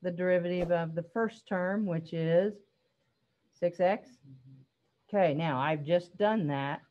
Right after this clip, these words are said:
Close my parentheses 'cause I'm done. Now we're gonna do it again here.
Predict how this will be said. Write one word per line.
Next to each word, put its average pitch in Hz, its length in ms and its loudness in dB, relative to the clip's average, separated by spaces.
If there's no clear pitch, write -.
Close 175 300 4
my 175 140 -2
parentheses 175 640 -6
'cause 160 180 -6
I'm 156 180 -2
done. 131 460 -4
Now 156 140 -2
we're 165 100 -2
gonna 170 160 0
do 170 120 -2
it 175 100 2
again 175 300 -2
here. 170 600 -4